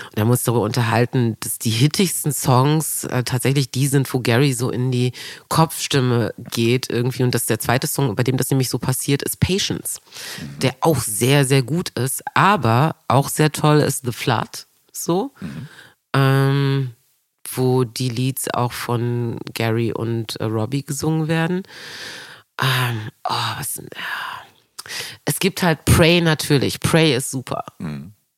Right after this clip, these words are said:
Speaker 1: Ach, Prey ist einfach so toll. Ich kann's nicht,
Speaker 2: Ja.
Speaker 1: also weißt du,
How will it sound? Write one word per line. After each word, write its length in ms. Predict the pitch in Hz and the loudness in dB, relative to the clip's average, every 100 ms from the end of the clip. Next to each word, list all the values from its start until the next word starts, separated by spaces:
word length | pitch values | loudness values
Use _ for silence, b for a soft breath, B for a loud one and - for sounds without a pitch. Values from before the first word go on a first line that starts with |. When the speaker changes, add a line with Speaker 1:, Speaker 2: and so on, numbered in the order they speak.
| _ _ _ _ _ _ | _ _ _ _ _ _
Speaker 1:
Ach, 300 | - - - | -6 -6 -6
Prey 220 | - - 76 | -10 -10 -8
ist 140 | - | -10
einfach 260 | 120 135 151 | -10 -10 -6
so 140 | 113 - | -6 -6
toll. 380 | - 123 127 170 - B B | -6 -4 -2 -4 -8 B B
Ich 140 | 185 - | 2 4
kann's 260 | 226 247 | 4 4
nicht, 80 | 247 | 2
Speaker 2:
Ja. 60 | - | 2
Speaker 1:
also 120 | 202 | 2
weißt 180 | 196 | 2
du, 60 | 214 | 2